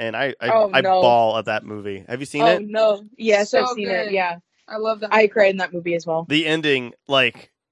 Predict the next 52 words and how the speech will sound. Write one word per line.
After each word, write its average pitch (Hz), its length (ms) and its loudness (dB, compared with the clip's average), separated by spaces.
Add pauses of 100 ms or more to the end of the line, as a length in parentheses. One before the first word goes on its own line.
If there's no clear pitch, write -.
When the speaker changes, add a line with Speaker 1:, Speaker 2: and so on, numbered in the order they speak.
(320)
Speaker 1:
I 139 120 4
always 160 400 2
forget 165 400 0 (120)
the 143 200 -2
ending, 139 500 -2 (100)
and 135 220 -4
so 131 240 4
Speaker 2:
Yeah. 190 300 8
Speaker 1:
I 131 100 6
always, 135 420 6
I 123 180 2
was 123 180 -4
just, 107 240 -12
I 139 100 0
was 135 100 -2
working, 107 560 -6 (220)
and 127 80 -10
it 135 40 0
was 135 100 -2
just 139 80 -4
all 151 80 4
in 143 80 0
the 131 40 -6
background. 120 400 0
I 117 100 -2
wasn't 131 280 -2
even 123 140 -6
watching 113 400 -4
it. 110 80 -8
I 117 80 -4
was 113 80 -6
just, 110 100 -12
like, 117 80 -10
listening, 117 460 -8
and 117 80 -6
I 113 40 -4
just 110 160 -10
started, 117 160 -2
like, 110 140 -8
just 113 160 -16
crying. 101 400 -8 (720)
Speaker 2:
Aw. 208 280 0
Speaker 1:
Great 214 180 0
film! 107 320 -2 (640)
Oh, 127 180 6
great 120 220 0
film! 101 320 -2
Very 117 180 4
effective. 107 400 -2
Good 117 140 -6
stuff. - 340 -6 (380)
Alrighty. 139 400 2